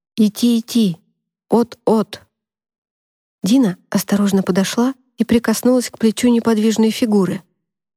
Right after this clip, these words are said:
«Не надо», устало посоветовал Алекс. «Еще один уходящий. Он ничего не чувствует и не слышит. Даже не видит, наверное. Они всегда спотыкаются,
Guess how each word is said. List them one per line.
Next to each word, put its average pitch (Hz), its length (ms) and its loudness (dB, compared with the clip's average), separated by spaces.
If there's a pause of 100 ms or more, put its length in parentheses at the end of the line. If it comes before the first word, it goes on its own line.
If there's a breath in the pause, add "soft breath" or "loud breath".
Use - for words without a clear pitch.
(420)
«Не 262 160 4
надо», 262 480 -2 (420)
устало 175 380 -6
посоветовал 180 640 -4
Алекс. - 480 -8 (400)
«Еще 254 400 0
один 202 240 2
уходящий. 196 800 -2 (400)
Он 320 160 2
ничего 254 380 0
не 220 160 0
чувствует 196 500 0
и 190 80 2
не 196 140 2
слышит. - 520 -4 (440)
Даже 277 300 2
не 285 160 2
видит, 175 320 -2
наверное. 180 600 -2 (720)
Они 285 240 2
всегда 240 380 0
спотыкаются, 214 920 -4